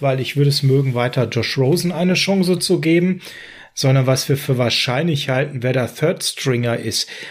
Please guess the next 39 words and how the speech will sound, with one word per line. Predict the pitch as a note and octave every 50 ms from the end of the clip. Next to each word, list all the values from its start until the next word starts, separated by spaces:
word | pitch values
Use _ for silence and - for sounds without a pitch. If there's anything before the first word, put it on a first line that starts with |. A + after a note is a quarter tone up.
| - - - - _ _ _ _
Und, | - D3 C#3+ C#3 C3+ B2+ B2 A#2 C3 - - C#3+
ähm, | C3 B2 A#2+ A#2 A2+ G#2+ -
da | B2 A#2+
hab | C3 C#3
ich | C#3+ -
das | - E3 - -
Gefühl, | - C#3+ - - F3 D3+
dass, | D3+ C3+ - - - - -
äh, | - C3 C3 B2+ A#2+ A#2 A2 C3+
Nate | C3 C3+ C#3 F#3 A#3 - - - - -
dann | C#3+ C#3 C3+
doch | C3 D3+ C#3+
ein | D3 C#3+ B2+ C3
bisschen | D3 E3 E3+ - - - - E3 C#3+ C#3 C3+ C3 C3 C3+ C#3+ - - _ _ _ _ _ _ _ _ _ _ _ - -
ruhiger | A2+ G#2+ A2 A#2+ C3+ C#3 D#3+ F3+ F3 - F#3 F#3+ G3+ G#3 G#3 G3 F#3+ - _ _ _ _ _ _ _ _ _ _ _ _ _ _ _ _ _ _ _ _ _ _
und | D3 B2 A2+ B2
mit | B2+ B2 A2+ A#2+
weniger | B2+ C3+ D#3 E3 C#3+ C#3+ C3+
Stimmung | - - - E3+ C#3+ E3 F3 E3+ D3
behaftet | D#3+ C#3+ D3+ D#3 - - - D#3+ C#3+ -
den | D3+ C#3+
Third | C#3 - - D#3+ D3+ D3+ D3
Stringer | - - - - D3 D3+ D3+ C#3+
machen | C#3 C#3+ C#3+ C#3+ - C#3 C#3+
könnte | - D3 C#3+ C#3 C#3+ D3+
als | B2+ C3 C3 - - -
Josh | - D3 B2+ - - - D#3
Rosen, | D#3+ F#3 G3 E3+ C3+ A#2 B2 A2 G#2+
der | A#2 A2+
ja | A#2 A#2 A2+ A#2
in | A2+ A#2 A#2+
der | A#2 A2+
Vergangenheit | - - A#2 G2+ G#2+ A2+ C3 C#3 C3 B2 B2+ C3+ C3 - - - -
da | A#2+ B2
nicht | C3+ D#3+ F#3 F#3 - - -
immer | D3+ C#3+ C#3+ C#3+ B2+
so | A2+ - A#2+ A#2 A2+
gut | - B2 A#2+ B2 -
sich | - - A#2+ - - - - -